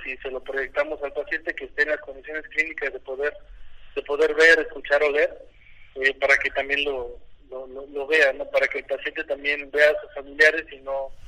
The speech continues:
no provoque un problema a nivel mental por estar en, en aislamiento, ¿no? El aislamiento social sabemos que es difícil y por eso hacemos estas estrategias. Si el paciente, si el familiar del paciente aún así decide venir acá, bueno,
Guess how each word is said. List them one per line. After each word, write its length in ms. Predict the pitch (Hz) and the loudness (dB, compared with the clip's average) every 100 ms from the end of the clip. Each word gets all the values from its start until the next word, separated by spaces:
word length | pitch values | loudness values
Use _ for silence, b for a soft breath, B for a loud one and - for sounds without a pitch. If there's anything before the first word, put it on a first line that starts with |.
| - - - | -18 -16 -8
no 100 | 147 | -6
provoque 720 | 156 147 143 - 143 135 127 - | -2 0 -2 2 2 2 -4 -12
un 200 | 156 156 | -14 -10
problema 640 | 156 143 147 147 135 127 - - - - B B | -4 -2 0 -2 -4 -6 -14 -20 -20 -18 B B
a 80 | 139 | -8
nivel 260 | 143 143 143 | -2 0 0
mental 340 | 143 143 143 143 | -2 0 -2 0
por 140 | 139 | -6
estar 260 | 135 135 135 | -6 -6 -6
en, 220 | 135 135 | -6 -6
en 80 | 135 | -4
aislamiento, 580 | 131 139 147 143 120 | -2 -2 -4 -6 -8
¿no? 160 | 127 147 - | -12 -14 -10
El 80 | 135 | -4
aislamiento 420 | 135 139 147 156 | 0 0 -2 -6
social 400 | 147 - 156 165 156 b b b | -8 2 4 4 -2 b b b
sabemos 280 | - 147 151 | -10 -8 -8
que 100 | - | -6
es 60 | 151 | -4
difícil 480 | 156 180 175 180 160 | -2 -4 -4 -6 -8
y 40 | |
por 180 | - 139 | -10 -8
eso 420 | 139 151 143 131 - - b b - | -8 -4 -6 -6 -12 -18 b b -4
hacemos 340 | 139 160 156 | -2 -2 -6
estas 240 | 151 165 147 | -8 -6 -6
estrategias. 640 | 139 135 - 143 - 120 - - - - - | -4 -6 -2 -4 -4 -12 -14 -18 -20 -20 -12
Si 80 | - | -2
el 60 | 143 | 2
paciente, 440 | 151 - 160 - | 2 2 0 2
si 60 | 151 | 2
el 80 | 143 | 2
familiar 320 | 151 151 160 | 0 4 6
del 120 | 165 | 6
paciente 600 | 165 156 160 151 151 147 | 2 4 4 4 6 8
aún 180 | 143 156 | 8 6
así 340 | 151 151 151 147 | 0 0 -2 -2
decide 340 | 143 156 151 | -4 2 2
venir 200 | 147 147 | 4 4
acá, 280 | 147 151 160 | 6 6 4
bueno, 320 | 151 143 131 | 4 -2 -6